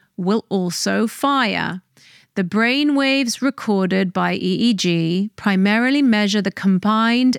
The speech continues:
extracellular current generated by the dendrites of a large number of cells. I know that's a lot. Bear with me.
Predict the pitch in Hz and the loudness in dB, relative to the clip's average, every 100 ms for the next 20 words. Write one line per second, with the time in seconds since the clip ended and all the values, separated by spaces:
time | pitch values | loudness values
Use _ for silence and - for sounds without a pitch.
0 | - 208 - 240 - 202 185 190 190 - | -2 -2 -2 -2 -2 0 2 2 -2 -4
1 | 180 165 165 - - _ - _ - 214 | -4 -2 -2 -4 -8 _ -20 _ -4 0
2 | 214 220 220 214 208 180 170 170 185 185 | 2 2 2 0 0 -2 -2 0 0 0
3 | 190 190 - 165 160 165 175 180 170 170 | 2 0 -2 -4 -2 0 -2 -2 -4 -2
4 | 165 156 - 185 - - - _ _ _ | -2 -2 -2 -2 -2 -6 -8 _ _ _
5 | - - - 180 175 185 - 180 170 - | -10 -6 -2 0 0 -2 -2 -2 -2 -6
6 | 185 214 233 180 - 180 | -4 -2 0 -4 -4 -6